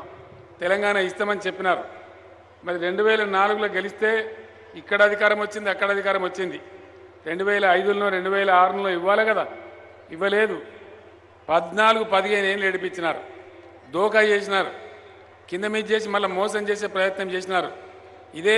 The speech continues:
బీఆర్ఎస్ పార్టీని చీల్చి ఎమ్మెల్యేలను కూడా కొనే ప్రయత్నం చేసినారు. ఉద్యమాన్ని మొత్తం ఆగం పట్టించి మరొకసారి ద్రోహం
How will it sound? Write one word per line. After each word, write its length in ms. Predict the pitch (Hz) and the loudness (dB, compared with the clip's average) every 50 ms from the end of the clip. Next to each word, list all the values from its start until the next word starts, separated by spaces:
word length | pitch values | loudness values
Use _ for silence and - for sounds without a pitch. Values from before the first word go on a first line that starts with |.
| 214 185 | 6 4
బీఆర్ఎస్ 440 | 202 202 208 208 208 214 214 208 - 202 | 4 6 6 6 6 6 2 0 0 0
పార్టీని 320 | 202 202 202 202 202 185 - - | 0 0 0 -2 -8 -8 -8 -8
చీల్చి 380 | 175 196 208 - - 226 240 240 208 180 - - - - - - - - - 156 | -6 -6 -6 -6 -6 -4 -4 -2 -2 -4 -8 -12 -20 -20 -20 -20 -20 -14 -10 -10
ఎమ్మెల్యేలను 440 | 165 185 202 208 208 208 208 202 202 202 | -8 -2 0 2 4 4 4 2 2 2
కూడా 100 | 196 190 196 185 | 0 0 0 0
కొనే 180 | 175 180 185 185 185 | -2 -2 -2 0 2
ప్రయత్నం 320 | 180 175 175 175 180 175 160 165 | 2 2 2 0 -4 -6 -4 -6
చేసినారు. 340 | 160 160 - 165 156 - - - - - - - - - - - - - 165 | -8 -6 -2 -2 -2 -2 -4 -10 -16 -18 -20 -20 -20 -20 -20 -20 -20 -18 -16
ఉద్యమాన్ని 380 | 160 156 190 190 190 190 190 180 170 | -6 -4 -2 0 0 0 0 -2 -6
మొత్తం 220 | 165 - 185 180 160 - - - - - - - - - - - 160 | -2 0 0 0 0 -6 -10 -16 -20 -20 -20 -20 -20 -18 -8 0 2
ఆగం 200 | 185 190 202 196 185 180 | 2 2 2 0 2 0
పట్టించి 420 | 185 180 - 208 208 - 233 240 220 180 - - - - - - - - - - 151 165 | 0 0 0 -8 -6 -4 -2 -2 -2 -2 -4 -8 -16 -18 -20 -20 -20 -20 -20 -10 -4 -2
మరొకసారి 540 | 175 190 190 202 202 180 190 190 190 185 160 135 | 0 0 0 -2 -4 -2 0 0 0 -2 -2 -4
ద్రోహం 280 | 156 165 190 202 202 | -4 -2 0 0 -2